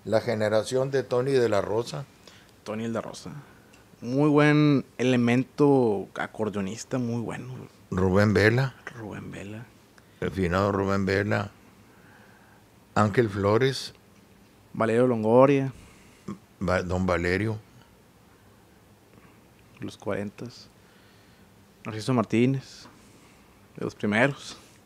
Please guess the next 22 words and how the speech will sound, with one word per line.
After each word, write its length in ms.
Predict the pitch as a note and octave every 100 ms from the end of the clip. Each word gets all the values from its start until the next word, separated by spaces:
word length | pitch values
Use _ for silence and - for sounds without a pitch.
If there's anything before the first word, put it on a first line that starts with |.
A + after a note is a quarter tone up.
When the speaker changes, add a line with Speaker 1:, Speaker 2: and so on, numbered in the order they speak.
| _ _ _ _ - - _ _ -
Speaker 1:
No, 300 | A#2 C3 C3
sí, 100 | B2
hay 400 | A2+ A2+ A2+ G#2 - - -
Speaker 2:
Hay 100 | B2
mucho 260 | B2 B2+ C#3+
donde 200 | C3+ C#3
agarrar. 340 | B2+ A2+ A#2 - - - - -
Speaker 1:
hay 140 | - G#2
mucho 300 | G#2+ A2 B2
donde 280 | G#2+ G#2 A2+
agarrar. 460 | G2+ E2+ E2+ G2 - - -
Speaker 2:
Oiga, 160 | D3 E3+
don 140 | E3+
Raúl, 200 | E3+ E3+
cuando 240 | E3 E3 D#3
usted 220 | - F3+
le, 220 | G3+ -
le, 340 | C#3+ D3+ D3+ -
le, 400 | - C#3 C#3 C#3
le 180 | A2 C#3+
habla 220 | D#3 F#3+ F#3
a 120 | C#3